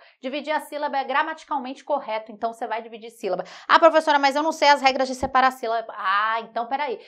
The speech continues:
Seu problema não é chegar até o final da linha, seu problema é separar a sílaba. É só estudar as regras de separação de sílaba, ortografia. Show de bola? <laughs> Beleza? Eita, professora, que você foi dar um tapa agora na minha cara, né? Comigo é assim, comigo é, comigo é, é, é vexame, entendeu?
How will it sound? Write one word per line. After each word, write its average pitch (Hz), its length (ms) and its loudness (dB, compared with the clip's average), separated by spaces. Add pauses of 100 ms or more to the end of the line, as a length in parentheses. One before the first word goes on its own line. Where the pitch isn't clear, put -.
Seu 254 220 0
problema 254 400 -2
não 381 100 -4
é 359 80 -4
chegar 320 220 -4
até 269 160 -4
o 247 40 -8
final 220 240 -8
da 190 100 -6
linha, 214 200 -8
seu 254 140 -8
problema 254 500 -6
é 339 140 -4
separar 262 520 -4
a 220 40 -6
sílaba. 226 420 -6 (220)
É 311 80 -6
só 311 180 -6
estudar 285 300 -4
as 277 100 -2
regras 247 300 -6
de 254 40 -16
separação 247 520 -4
de 285 100 -12
sílaba, 240 400 -4
ortografia. 220 680 -8 (220)
Show 302 200 4
de 302 80 -4
bola? 311 340 4 (280)
<laughs> - 20 -20
Beleza? 285 680 6 (200)
Eita, 247 260 -4
professora, 214 420 -4
que 196 80 -20
você 208 100 -4
foi 208 200 -6
dar 247 100 -2
um 294 60 -4
tapa 277 260 -2
agora 277 200 -2
na 285 100 -6
minha 311 140 -10
cara, 233 280 -4
né? 254 240 -4
Comigo 339 280 -12
é 440 80 -4
assim, 254 320 -10
comigo 262 260 -12
é, 277 260 -4 (260)
comigo 277 260 -4
é, 320 40 -2
é, 262 800 -2
é 254 60 -4
vexame, 214 600 -8
entendeu? 196 480 -2